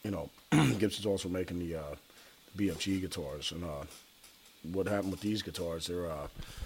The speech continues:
obviously Les Paul, but, uh, I remember years ago telling, uh, you know, Steve Christmas and all the guys, I, 'cause I had, like, a prototype of the thing, like, ten years ago, in oh nine.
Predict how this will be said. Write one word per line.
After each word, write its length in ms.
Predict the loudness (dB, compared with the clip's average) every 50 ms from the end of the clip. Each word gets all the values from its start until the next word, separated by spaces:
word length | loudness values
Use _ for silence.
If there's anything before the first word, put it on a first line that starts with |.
| -6 -6 -8 -8 -10 -8 -6
obviously 320 | -4 -4 -4 -4 -2 -2 0
Les 160 | 0 0 0
Paul, 340 | 0 2 4 4 4 4 2
but, 120 | -2 -2 -2
uh, 160 | -2 -2 -2
I 880 | -4 -8 -10 -20 -20 -20 -20 -20 -20 -20 -20 -20 -20 -10 -2 -2 0
remember 220 | 2 2 4 4 6
years 260 | 6 8 6 6 4
ago 180 | 4 0 -2 -2
telling, 360 | -2 -2 -2 0 0 -2 -2
uh, 180 | -4 -4 -6 -10 -12 -18 -16 -10 -6
you 60 | -6
know, 80 | -4
Steve 260 | -2 -2 -2 -4 -4 -2
Christmas 380 | -2 -2 -2 0 0 0 0
and 80 | 0 -2
all 60 | -4
the 60 | -4
guys, 380 | -2 0 0 0 0 0 -2 -2
I, 100 | -2 -6 -8 -10 -14 -16 -10
'cause 120 | -4 0 4
I 40 | 4
had, 160 | 4 4 4
like, 180 | 2 0 -2 -2
a 40 | -6 -12 -2
prototype 500 | 4 6 6 6 6 2 0 -2 -2 -4
of 20 |
the 80 | -6 -8
thing, 200 | -8 -8 -6 -6
like, 120 | -6 -8 -10 -12 -20 -20 -20 -20 -20 -20 -20 -20 -20 -20 -20 -18 -10 -4
ten 220 | 0 0 2 2
years 300 | 4 2 2 2 2 0
ago, 240 | -2 -2 -8 -10 -10 -10 -8 -8
in 100 | -6 -4 -4
oh 80 | -2 -2
nine. 380 | -2 -2 -2 -2 -2 -4 -4